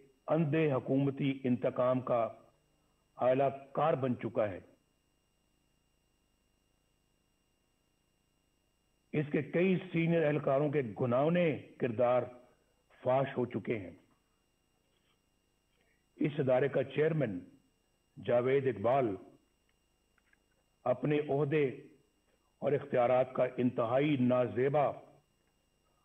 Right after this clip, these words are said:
और मजमूम इस्तेमाल करते हुए पकड़ा जाता है,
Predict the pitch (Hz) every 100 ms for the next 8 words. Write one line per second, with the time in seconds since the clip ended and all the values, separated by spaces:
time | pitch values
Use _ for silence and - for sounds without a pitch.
0 | _ 143 139 131 131 131 117 170 214 208
1 | 147 - - - _ _ _ - 151 147
2 | 147 151 160 - 135 - 151 147 135 151
3 | 147 120 113 120 95